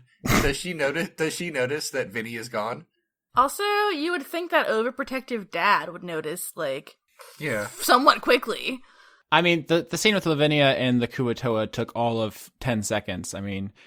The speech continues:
Speaker 4: so
Speaker 2: Okay.
Speaker 4: I realize metagame-wise that you guys wanna save Lavinia,
Speaker 2: Yeah,
Speaker 4: but I don't
Speaker 2: right.
Speaker 4: wanna, I don't wanna make this, like, reading ahead in the script necessarily.
Speaker 2: Okay, fair enough.
Speaker 4: Here's what you should do, Leon. Or here, here's what I'm gonna ask you to do, is, like, paint me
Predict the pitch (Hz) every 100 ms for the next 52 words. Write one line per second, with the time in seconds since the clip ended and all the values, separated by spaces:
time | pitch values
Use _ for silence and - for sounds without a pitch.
0 | - 95 - 143 143 170 156 139 131 127
1 | 113 113 110 107 104 98 98 101 95 95
2 | 101 98 98 - 101 92 98 104 98 92
3 | 92 - 117 90 101 104 110 107 87 98
4 | - 110 110 101 101 101 101 98 95 101
5 | 90 - 107 107 98 95 107 98 92 -
6 | - 151 - - - 98 - 92 92 101
7 | - _ _ - 285 120 101 _ 131 107
8 | 85 _ _ _ - - 180 160 135 123
9 | 113 113 104 107 110 113 - 131 131 -
10 | 160 156 175 156 143 131 123 - 110 104
11 | 107 - - - 123 131 120 - - 147
12 | - 147 151 156